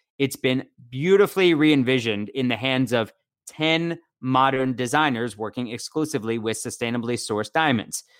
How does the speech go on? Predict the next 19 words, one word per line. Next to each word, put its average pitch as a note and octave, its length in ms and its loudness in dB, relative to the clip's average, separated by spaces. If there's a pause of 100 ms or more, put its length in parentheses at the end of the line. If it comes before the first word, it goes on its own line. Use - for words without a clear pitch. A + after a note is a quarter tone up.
(220)
If A#2+ 160 -4
you're C#3 120 4
making D#3+ 440 2
twenty D#3 260 0
twenty-one B2+ 400 -4
plans E3+ 440 0
or A2+ 80 0
looking B2 320 -2
for B2 140 -2
a A2+ 40 -6
unique C3 360 0
and A2+ 120 -2
meaningful C3 380 -2
way C3+ 100 0
to A#2 60 -6
celebrate A2 380 -2
Valentine's C3+ 580 0
Day, A#2+ 340 0 (280)
you're A2+ 200 -6